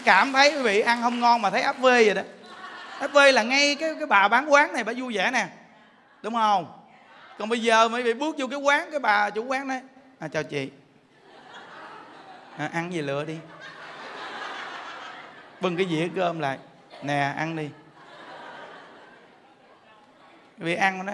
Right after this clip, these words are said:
sao lại cái quán này sao thấy cái tình hình, cái từ trường sao nặng nề quá. Đúng không? Cái từ trường nặng nề quá, nghĩ lỡ. Không? Mình buôn bán mà, buôn bán cái gì cũng vậy chứ,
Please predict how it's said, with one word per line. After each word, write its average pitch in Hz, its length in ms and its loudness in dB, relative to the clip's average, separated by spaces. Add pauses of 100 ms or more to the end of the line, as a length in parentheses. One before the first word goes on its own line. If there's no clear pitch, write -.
(100)
sao 170 140 -8
lại 147 160 -2
cái 156 80 -8
quán 196 200 -4
này 170 160 -8
sao 170 80 -8
thấy 202 180 -8
cái 226 140 -12
tình 151 160 -8
hình, 135 320 -4 (1040)
cái - 100 -10
từ 170 160 2
trường 151 300 4
sao 190 140 0
nặng 160 220 -2
nề 135 260 4
quá. 135 140 -4 (520)
Đúng 196 140 0
không? 170 140 0 (840)
Cái - 100 -12
từ 233 160 8
trường 233 200 6
nặng 233 180 4
nề 233 180 10
quá, 277 300 8
nghĩ 262 160 8
lỡ. 262 380 12 (2250)
Không? 240 360 8 (680)
Mình 262 200 2
buôn 294 200 2
bán 311 280 6
mà, 254 260 4 (120)
buôn 262 180 2
bán 269 160 6
cái 339 80 -6
gì 240 120 0
cũng 262 100 -4
vậy 233 160 2
chứ, 269 80 -2